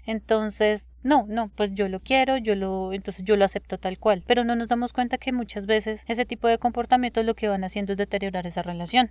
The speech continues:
Probablemente también, o de esa manera sucede con nosotros. No nos damos cuenta de que determinados comportamientos que son necesarios cambiar nos van deteriorando esa relación que tenemos muchas veces con nosotros mismos, de que nos van llevando poco a poco a la baja de autoestima, y a lo que voy es de que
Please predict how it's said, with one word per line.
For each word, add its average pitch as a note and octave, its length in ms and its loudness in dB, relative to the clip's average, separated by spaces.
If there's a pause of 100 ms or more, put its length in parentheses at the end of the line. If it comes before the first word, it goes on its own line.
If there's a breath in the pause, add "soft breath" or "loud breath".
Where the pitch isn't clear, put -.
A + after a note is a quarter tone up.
Probablemente A3+ 640 6
también, A#3 520 2
o G#3 160 6
de G#3 160 6
esa G3 160 2
manera G#3 300 -2
sucede F3+ 400 -4
con E3+ 160 -6
nosotros. F#3 580 0
No A3+ 200 0
nos A#3 120 -2
damos B3 280 0
cuenta B3+ 240 0
de B3 100 2
que - 220 -8
determinados G#3+ 800 -2
comportamientos G#3+ 920 -6
que B3 160 -2
son G#3+ 320 -2
necesarios G3+ 640 -2
cambiar G#3+ 580 0
nos A3 420 -2
van G3 200 0
deteriorando G#3 720 0
esa G3+ 200 -2
relación G#3 460 -6
que F#3+ 100 -8
tenemos G3+ 380 -4
muchas G3+ 300 -8
veces G#3 260 -8
con G#3+ 140 -8
nosotros E3+ 440 -10
mismos, G#3+ 540 -4
de G#3+ 240 4
que G#3+ 220 -2
nos G#3 180 -4
van G3 220 -2
llevando G3+ 400 0
poco - 260 -4
a - 60 -4
poco A#3 420 2
a A3+ 120 4
la A3 120 4
baja G3 300 2
de G3 80 2
autoestima, A3+ 640 -2
y A3 640 -4
a A3 100 6
lo A3 160 0
que A3 160 -2
voy G3+ 260 4
es G3 120 0
de A3 80 4
que B3 340 -2